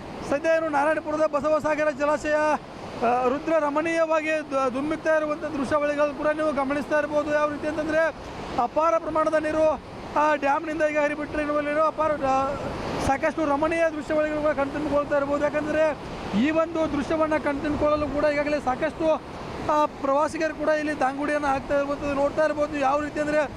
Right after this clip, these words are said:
ಹಾಲ್ನೊರೆಯಂತೆ ಈಗಾಗಲೇ ಡ್ಯಾಮ್, ಡ್ಯಾಮ್ನ ಈ ಒಂದು ದೃಶ್ಯಾವಳಿಗಳು ಕೂಡ ಈಗಾಗಲೇ ದುಮ್ಮಿಕ್ತಾ ಇರುವಂಥದ್ದು. ಮತ್ತೊಂದು ಭಾಗದಲ್ಲಿ ನೀವು ನೋಡ್ತಾ ಹೋಗೋದಾದ್ರೆ ಈ ಒಂದು, ಆ, ಡ್ಯಾಮ್ನ ದೃಶ್ಯವನ್ನ ಕಣ್ತುಂಬಿಕೊಳ್ಳಲು ಈಗಾಗಲೇ ಪ್ರವಾಸಿಗರು ಕೂಡ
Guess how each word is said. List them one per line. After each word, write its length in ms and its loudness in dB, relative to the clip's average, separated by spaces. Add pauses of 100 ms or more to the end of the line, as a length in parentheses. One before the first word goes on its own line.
(400)
ಹಾಲ್ನೊರೆಯಂತೆ 840 2
ಈಗಾಗಲೇ 360 2
ಡ್ಯಾಮ್, 360 0
ಡ್ಯಾಮ್ನ 320 0 (680)
ಈ 40 2
ಒಂದು 280 0
ದೃಶ್ಯಾವಳಿಗಳು 680 0
ಕೂಡ 100 0
ಈಗಾಗಲೇ 340 2
ದುಮ್ಮಿಕ್ತಾ 420 -2
ಇರುವಂಥದ್ದು. 400 0
ಮತ್ತೊಂದು 360 0
ಭಾಗದಲ್ಲಿ 420 2 (460)
ನೀವು 120 0
ನೋಡ್ತಾ 280 2
ಹೋಗೋದಾದ್ರೆ 640 2
ಈ 40 -2
ಒಂದು, 360 2
ಆ, 420 -4
ಡ್ಯಾಮ್ನ 460 0
ದೃಶ್ಯವನ್ನ 500 -2
ಕಣ್ತುಂಬಿಕೊಳ್ಳಲು 640 0
ಈಗಾಗಲೇ 340 0
ಪ್ರವಾಸಿಗರು 580 0
ಕೂಡ 180 -2